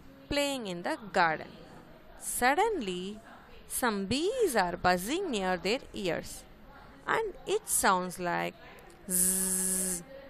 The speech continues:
zzz. Yes, that is the sound for the letter Z. Zzz, zzz.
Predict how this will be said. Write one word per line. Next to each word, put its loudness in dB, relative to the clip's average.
zzz. -4
Yes, -4
that -2
is 0
the -6
sound 0
for -2
the -2
letter 0
Z. -2
Zzz, -2
zzz. -6